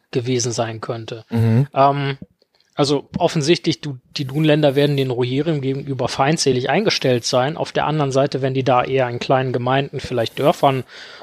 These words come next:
Speaker 1: wohnen, und da kommen Zwerge, die zum Beispiel mit Schmiedekunst oder so aushelfen können, ähm, und, und, und, und mit ihrer, ihrer Bar-,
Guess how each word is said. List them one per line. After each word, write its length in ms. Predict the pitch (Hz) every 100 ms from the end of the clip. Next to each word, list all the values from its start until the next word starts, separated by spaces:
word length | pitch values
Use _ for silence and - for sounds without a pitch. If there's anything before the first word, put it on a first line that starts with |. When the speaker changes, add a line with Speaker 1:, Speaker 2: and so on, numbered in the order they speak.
| -
Speaker 1:
wohnen, 440 | - 135 139 139 - _ _ _
und 220 | 175 143
da 60 | 147
kommen 320 | - 131 123
Zwerge, 460 | - 139 156 175 135
die 140 | 135
zum 180 | - 127
Beispiel 400 | 131 - - 123
mit 200 | 117 - _ -
Schmiedekunst 840 | - - 147 202 143 - 135 - -
oder 200 | 127 120
so 120 | 120
aushelfen 640 | 127 120 - 117 113 123
können, 400 | - 117 113 139 _ - - - - -
ähm, 400 | 135 135 131 127 113 _ _ _ _ _ _ _ _ _ _ _ _ _ - _ _ _ _ _ - _ _ _ _ _ _ _ _ _ _ _ - -
und, 400 | 160 151 135 -
und, 240 | 143 135
und, 200 | 127 135
und 220 | 127 123 127
mit 180 | 131
ihrer, 380 | 131 131 120 117
ihrer 180 | 131 120
Bar-, 240 | 113 190